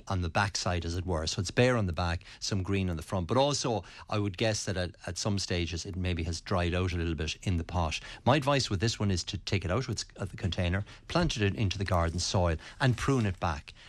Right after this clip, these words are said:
And boxwood does respond to pruning. So any of the dead wood can be actually pruned out and taken away. Even the top growth should be shortened back a bit of it. So give it all a bit of a,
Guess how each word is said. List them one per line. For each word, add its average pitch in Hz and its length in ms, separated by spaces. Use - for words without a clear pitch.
And 107 180
boxwood 107 460
does 110 240
respond 90 500
to - 80
pruning. 90 320
So 120 140
any 160 120
of 123 40
the 104 80
dead 107 260
wood 90 140
can 87 140
be 82 80
actually 85 260
pruned 87 340
out 85 280
and 82 80
taken - 340
away. 92 240
Even 151 220
the 120 80
top 120 320
growth 85 320
should - 180
be 95 60
shortened 101 480
back 90 260
a 98 40
bit 82 120
of 76 80
it. 78 160
So 117 160
give 190 160
it 170 60
all 156 180
a - 20
bit 95 120
of 87 80
a, 85 100